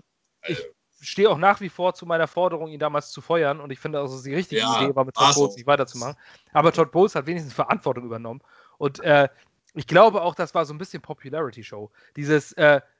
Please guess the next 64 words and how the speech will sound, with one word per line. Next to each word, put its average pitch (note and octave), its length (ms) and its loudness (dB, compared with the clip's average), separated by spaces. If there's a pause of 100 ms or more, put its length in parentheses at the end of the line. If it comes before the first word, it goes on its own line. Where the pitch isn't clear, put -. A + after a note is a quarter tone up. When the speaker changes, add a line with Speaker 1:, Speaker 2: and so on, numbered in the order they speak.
(540)
Speaker 1:
das D#3 200 -6
war E3+ 140 4
so B3 180 -6
scheiße A#3 440 -6
in C3 40 -6
der B2+ 100 -10
ersten A#2+ 280 -10
Halbzeit, A#2 260 -8
das C3 120 -2
hat D3 120 -4
wirklich E3+ 220 -10
jeder A3+ 240 0
gesehen, D3+ 400 -4 (640)
dass E3 160 2
er G#3+ 180 4
sich G#3+ 140 -12
jetzt A3+ 120 -6
so G3+ 60 -10
ein F#3 60 -8
bisschen G#3+ 260 -4
mit F#3+ 140 -8
diesem F#3 280 -6 (200)
Playsheet G#3 340 0
noch F#3 80 0
in F3 60 2
den D#3 60 -10
Vordergrund D#3+ 460 2
spielte, C3+ 540 -4 (360)
dass D#3+ 220 4 (200)
die D#3+ 180 -8
zweite G3 220 6
Halbzeit D#3+ 180 -2
konnte A3+ 200 2
ja D#3+ 40 0
nur C3 80 -6
besser A#2 280 -6
werden, A2 120 -8
schlechter D3+ 240 -6
ging F#3+ 180 -2
ja C#3+ 140 0
gar A2 160 -10
nicht G#2+ 120 -14
in A2 40 -10
der A2+ 120 -12
ersten, G#2+ 120 -14
als B2 240 -8
in A#2 60 -8
der A#2+ 80 -6
ersten A2+ 180 -6
Halbzeit, A#2+ 380 0 (380)
dass D3+ 160 2
er E3+ 60 4
jetzt, A3 280 4
dass F3+ 140 2
es D3+ 40 -4
jetzt A3+ 160 0
am G3 100 -4
Ende F#3 220 2
heißt, F3+ 220 2
ah, F#3 80 2
mit F3 120 -2
Adam C#3+ 180 -6
Gase D3+ 260 -4
lief, G#3 180 -12